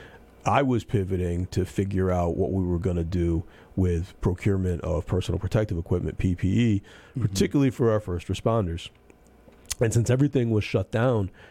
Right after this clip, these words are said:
Speaker 1: and I think it may have been you who made the call, it was either you or Kristen, we realized that since school was shut down,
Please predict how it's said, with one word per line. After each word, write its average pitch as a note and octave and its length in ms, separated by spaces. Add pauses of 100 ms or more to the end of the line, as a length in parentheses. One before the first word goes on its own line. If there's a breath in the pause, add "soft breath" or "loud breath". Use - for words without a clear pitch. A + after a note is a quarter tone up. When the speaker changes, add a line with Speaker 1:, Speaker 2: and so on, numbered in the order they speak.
(280 loud breath)
Speaker 1:
and - 100
I - 40
think - 400 (180)
it - 80
may G#2+ 140
have B2+ 100
been F2 180
you G#2 180
who F#2+ 120
made D#2+ 200
the E2 80
call, E2 260
it - 20
was F2+ 120
either G#2+ 100
you G2+ 200
or F#2 60
Kristen, F2 500 (520 loud breath)
we A2+ 120
realized G#2 960
that G2 340
since G#2+ 220
school C3 260
was G#2+ 160
shut G2 320
down, A2 480